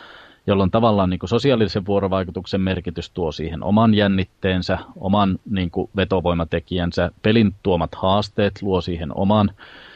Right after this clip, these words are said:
vetovoimatekijänsä. Ja sitten koko se, mihin tarinaan, mihin maailmaan se on kiedottu, niin se yleensä johtaa siihen, että me ollaan nyt varmaan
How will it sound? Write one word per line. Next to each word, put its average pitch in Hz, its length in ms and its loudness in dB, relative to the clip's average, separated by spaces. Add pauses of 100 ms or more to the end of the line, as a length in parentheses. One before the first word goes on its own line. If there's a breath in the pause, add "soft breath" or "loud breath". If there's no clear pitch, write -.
(220 loud breath)
vetovoimatekijänsä. 92 1200 0 (120)
Ja 101 120 0
sitten - 300 0
koko 117 300 2
se, 107 240 0
mihin 98 280 0
tarinaan, 98 460 2
mihin 92 200 0
maailmaan 92 440 0
se 95 100 -2
on 90 100 -2
kiedottu, 90 580 0
niin 87 300 0
se 98 140 -2
yleensä 123 260 4
johtaa 120 380 2
siihen, 107 360 0
että 98 240 -2 (640 loud breath)
me 101 80 0
ollaan 107 120 4
nyt 131 120 2 (580)
varmaan 131 380 4